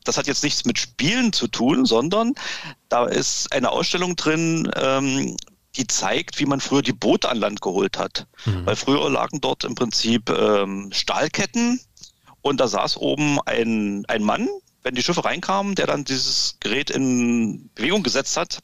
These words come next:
Speaker 1: und da wurden die Schiffe mit diesen Stahlketten an Land gezogen.
Speaker 2: Jetzt müssen wir vielleicht ganz kurz
Speaker 1: So.
Speaker 2: dazu sagen,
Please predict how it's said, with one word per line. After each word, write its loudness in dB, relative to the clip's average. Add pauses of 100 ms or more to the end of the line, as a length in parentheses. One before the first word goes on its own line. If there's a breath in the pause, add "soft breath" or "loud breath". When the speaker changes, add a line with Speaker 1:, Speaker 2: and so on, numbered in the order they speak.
(140)
Speaker 1:
und -2
da 0
wurden -4
die -4
Schiffe -2
mit -4
diesen 0
Stahlketten -4
an -4
Land -2
gezogen. -8
Speaker 2:
Jetzt -2
müssen 2
wir 4
vielleicht 0
ganz 4
kurz 0
Speaker 1:
So. 2
Speaker 2:
dazu 2
sagen, 2